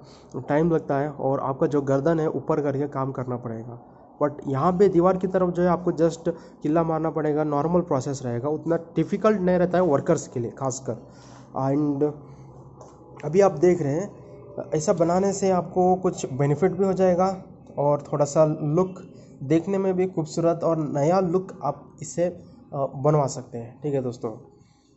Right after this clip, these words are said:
यहाँ जितना भी आप दीवार को देख रहे हैं फॉल्स ceiling work खासकर wall की तरफ भी बनाया गया और उसके अलावा ceiling को भी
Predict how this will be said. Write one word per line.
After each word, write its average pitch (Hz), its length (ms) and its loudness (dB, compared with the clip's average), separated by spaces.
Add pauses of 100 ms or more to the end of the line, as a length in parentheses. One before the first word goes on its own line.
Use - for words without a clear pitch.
(520)
यहाँ 135 220 -4
जितना 139 300 0
भी 185 100 4
आप 175 160 4
दीवार 151 420 2
को 160 100 -4
देख 147 240 0
रहे 135 120 0
हैं 196 260 -6
फॉल्स 135 260 -2
ceiling 147 240 0 (260)
work 139 300 0 (1300)
खासकर 139 760 -2 (160)
wall 147 240 2
की 156 100 -2
तरफ 151 240 0
भी 139 240 -6
बनाया 139 300 -2
गया 143 160 -2
और 139 240 -2
उसके 147 280 -8
अलावा 135 260 -2
ceiling 180 460 0
को 170 220 0
भी 202 180 0